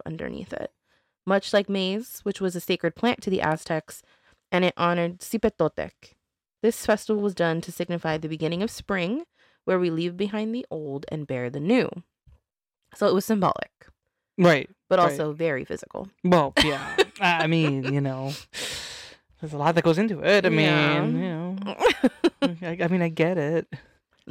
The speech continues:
Speaker 1: During <laughs> the Cipemes
Speaker 2: Okay.
Speaker 1: door-to-door sales, <laughs> it was customary that other people would attack their human flesh husks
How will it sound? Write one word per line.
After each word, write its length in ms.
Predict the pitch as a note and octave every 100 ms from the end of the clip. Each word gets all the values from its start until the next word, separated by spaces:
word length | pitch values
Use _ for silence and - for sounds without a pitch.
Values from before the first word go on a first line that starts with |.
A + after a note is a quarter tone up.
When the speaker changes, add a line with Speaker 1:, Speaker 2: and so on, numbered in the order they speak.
| F#3
Speaker 1:
During 500 | G3+ G3+ G#3+ A3+ A#3+
<laughs> 0 |
the 420 | D#4 C4+ D4+ D4+
Cipemes 760 | - C#4+ - F3+ F#3+ G3+ G#3+ A#3 - - -
Speaker 2:
Okay. 120 | -
Speaker 1:
door-to-door 560 | E3+ F#3+ F#3 G#3 F#3+ F#3+
sales, 720 | G#3+ F#3+ D#3+ D3+ G#3+ - - - B3 G3 -
<laughs> 400 | - - - -
it 120 | -
was 200 | A3+ G#3+
customary 560 | - A#3+ A3+ G#3+ G3 F#3
that 220 | F3+ F3
other 240 | F3 F3+ F3+
people 400 | F#3+ F3+ F3+ F3
would 320 | E3 D#3+ D#3+
attack 480 | E3+ - - F3 -
their 180 | G3 F3
human 400 | F3 - F#3 F#3
flesh 360 | F3 E3 F3 -
husks 600 | - - - - -